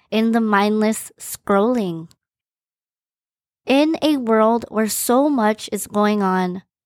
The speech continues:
every day of every second, we are bombarded with all different types of news, from the weather to different things happening all over the world. I know social media might be a way out of reality for you,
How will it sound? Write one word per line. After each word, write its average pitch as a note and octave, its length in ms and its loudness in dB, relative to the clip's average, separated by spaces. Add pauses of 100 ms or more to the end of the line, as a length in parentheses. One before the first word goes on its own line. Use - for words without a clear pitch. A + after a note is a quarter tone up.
every B3 320 0
day F#3+ 420 -2 (360)
of F#3+ 240 -2
every A3 320 2
second, F#3+ 560 -2 (880)
we C4 160 0
are C#4+ 100 4
bombarded B3+ 840 2 (240)
with A#3+ 280 -4
all C#4+ 320 4
different D4 360 -2
types B3+ 320 -2
of B3 160 -2
news, A3 580 0 (460)
from C4 440 -2
the A#3+ 120 -2
weather B3 540 0 (500)
to D#4 320 0
different D4+ 520 -2 (120)
things A3+ 400 0
happening A3+ 500 -4 (100)
all A#3+ 440 2
over G#3+ 420 0
the G3+ 180 -2
world. F#3 540 -4 (1300)
I D4 120 2
know G4 180 0
social D#4+ 420 -2
media B3 420 2
might A3 240 -2
be A#3 140 2
a A3+ 80 4
way G3+ 340 2
out G#3 140 2
of G3+ 180 -2
reality G3 540 -2
for - 160 -10
you, F3+ 400 -4